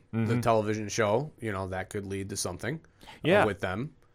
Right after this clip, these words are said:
Speaker 2: I think the fact that the fans have reacted so positively for this, for the most part,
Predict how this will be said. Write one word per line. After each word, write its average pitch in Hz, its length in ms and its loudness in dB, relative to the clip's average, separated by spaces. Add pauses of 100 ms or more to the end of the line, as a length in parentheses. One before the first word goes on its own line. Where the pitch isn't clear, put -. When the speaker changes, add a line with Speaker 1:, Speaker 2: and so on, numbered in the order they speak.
(140)
Speaker 2:
I 135 100 4
think 156 220 2
the 131 200 4
fact 131 320 0
that 110 100 -4
the 101 80 -2
fans 131 340 -4
have 110 120 0
reacted 101 420 2
so 101 100 -2
positively 87 800 -2
for 71 200 -6
this, - 360 -12
for 104 100 -4
the 95 100 -2
most 87 240 -6
part, - 280 -6